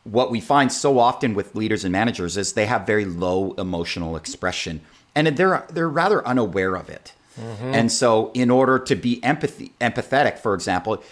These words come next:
Speaker 1: you need to say the right things, but you also need to demonstrate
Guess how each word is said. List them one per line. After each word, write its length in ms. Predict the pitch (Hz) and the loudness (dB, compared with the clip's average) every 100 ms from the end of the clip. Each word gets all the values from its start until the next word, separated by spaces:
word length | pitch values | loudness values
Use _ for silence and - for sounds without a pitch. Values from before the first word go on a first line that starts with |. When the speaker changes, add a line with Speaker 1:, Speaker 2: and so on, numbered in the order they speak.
| - | -12
Speaker 1:
you 160 | - 135 | -2 0
need 200 | 151 190 | 2 0
to 60 | 113 | -2
say 280 | - 185 247 | 0 2 4
the 100 | 151 | 4
right 200 | 120 120 | 2 2
things, 200 | 120 117 | -2 -4
but 160 | - | -6
you 100 | 151 | -6
also 220 | 175 170 | -6 -6
need 200 | 175 170 | -6 -6
to 60 | - _ | -10 _
demonstrate 720 | 147 170 165 - - 104 92 | -4 -2 -2 -4 -2 -2 -2